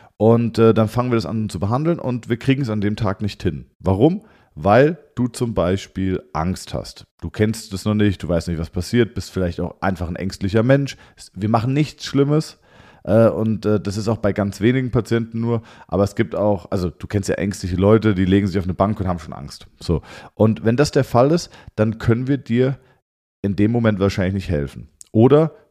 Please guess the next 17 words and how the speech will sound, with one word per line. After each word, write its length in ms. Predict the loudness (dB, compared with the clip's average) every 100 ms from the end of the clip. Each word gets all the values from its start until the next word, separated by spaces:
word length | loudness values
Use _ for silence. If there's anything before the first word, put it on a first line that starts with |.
| -6
du 100 | -4
hast 160 | -4
einen 60 | -4
Tag 220 | -4 -4
vorher 320 | 0 2 4
ein 80 | 2
richtig 340 | 0 -2 -6 -6
schweres 360 | -2 -2 -2
Training 320 | 0 0 2
gehabt 320 | 2 2 0 -2
oder 120 | -2
eine 160 | -2
Spielbelastung, 720 | -2 2 4 4 2 0 -2
weil 80 | 0
du 80 | 0
Profi 400 | 2 0 0 -4
bist 380 | -2 -2 -2